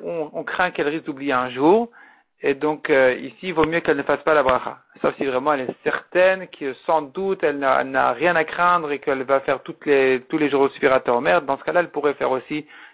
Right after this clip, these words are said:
théoriquement la bracha, mais en général, c'est pas vraiment le cas. Donc, euh, pour ça, pour ça, non.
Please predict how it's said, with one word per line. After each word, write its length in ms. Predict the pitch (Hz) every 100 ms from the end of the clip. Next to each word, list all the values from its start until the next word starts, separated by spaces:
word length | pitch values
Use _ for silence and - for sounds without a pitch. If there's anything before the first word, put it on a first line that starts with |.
| -
théoriquement 340 | 139 139 139 147
la 100 | 127
bracha, 300 | 123 143 175
mais 120 | 165
en 100 | 143
général, 400 | 151 147 156 156 -
c'est 140 | -
pas 120 | 160 143
vraiment 220 | 143 131
le 120 | 113
cas. 320 | 143 170 240 - _ _ _ _ _
Donc, 360 | 156 165 - -
euh, 140 | 143
pour 260 | 139 180 170 -
ça, 180 | 165 - _ _ _
pour 180 | 151 143
ça, 140 | 147
non. 240 | 139 175